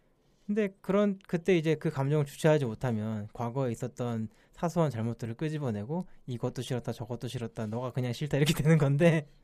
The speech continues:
되게, 그래서 항상, 그래서 건강한 관계를 유지하려면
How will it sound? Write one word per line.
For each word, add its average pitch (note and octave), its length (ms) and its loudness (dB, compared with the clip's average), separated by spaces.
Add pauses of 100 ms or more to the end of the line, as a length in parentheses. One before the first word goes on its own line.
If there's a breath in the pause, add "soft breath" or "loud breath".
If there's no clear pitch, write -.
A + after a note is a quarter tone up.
(720 loud breath)
되게, A#3+ 260 2 (960)
그래서 A3+ 260 0
항상, D#4 360 0
그래서 A3 220 -2
건강한 C4+ 420 2
관계를 G#3+ 320 4
유지하려면 G#3 760 0